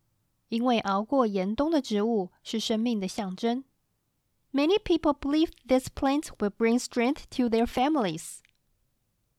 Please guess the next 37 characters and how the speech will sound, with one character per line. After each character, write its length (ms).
许 180
多 160
人 160
相 220
信 280
这 120
些 160
植 240
物 240
将 260
会 140
为 180
他 180
们 120
的 80
家 220
庭 280
带 160
来 120
力 200
量。 300
Today, 340
people 340
still 240
celebrate 720
at 140
the 80
beginning 500
of 160
winter 540
by 160
decorating 680
their 180
houses, 640
lighting 500
the 100
darkness, 640